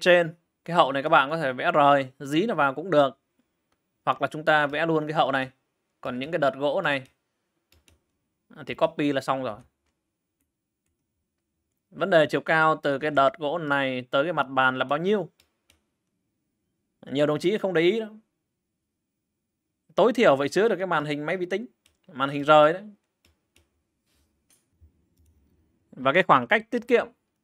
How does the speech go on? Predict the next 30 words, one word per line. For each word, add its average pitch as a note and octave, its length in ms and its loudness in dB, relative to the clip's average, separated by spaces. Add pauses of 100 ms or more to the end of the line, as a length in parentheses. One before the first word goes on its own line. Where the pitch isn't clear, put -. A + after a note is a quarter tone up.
(160)
chúng E3 120 -8
ta D3 260 4
có D3+ 80 -4
thể C#3+ 120 -4
đặt C3 200 2
được B2+ 220 -2
một C3 220 -6
cái D3+ 100 -8
màn C3+ 200 -2
hình B2+ 220 -8
máy C3+ 120 -4
vi D3 100 -4
tính D3 220 -6
thoải D#3 160 -6
mái D3 420 -6
trong C#3+ 120 -4
cái C3+ 80 -6
khoảng A#2+ 260 -2
này. B2 200 -4 (240)
Nó C3 120 -10
sẽ C#3 180 -4
rơi C#3 300 -2
đâu C3 160 -2
đó C3 320 -4
khoảng A#2 280 -8
bốn C#3 140 -4
trăm C#3 160 -6
rưỡi. G3+ 200 -4 (1160)
Xong C3 180 -8
chưa? D3+ 320 2